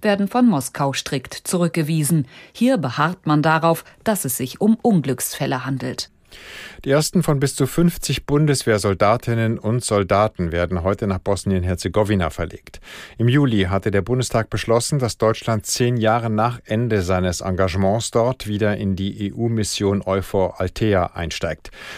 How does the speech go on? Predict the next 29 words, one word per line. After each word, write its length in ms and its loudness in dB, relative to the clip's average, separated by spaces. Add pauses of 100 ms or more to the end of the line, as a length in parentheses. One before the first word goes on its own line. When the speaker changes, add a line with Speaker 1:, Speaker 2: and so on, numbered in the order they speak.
(180)
Speaker 2:
Die 40 -8
Bundeswehr 680 0
soll 320 2
die 240 -4
Ausbildung 500 0
der 120 2
bosnischen 560 -2
Streitkräfte 840 -4
unterstützen 640 -4
und 160 -2
die 40 0
Lage 300 0
in 80 -2
dem 140 -4
Land 240 -6
beobachten. 600 -8 (380)
Hintergrund 460 2
ist 100 -6
die 80 0
Befürchtung, 520 0
dass 200 0
Russland 440 0
seinen 340 2
Einfluss 560 -2
in 220 -2
der 120 0
Region 460 -2
ausweiten 580 -2
könnte. 360 -10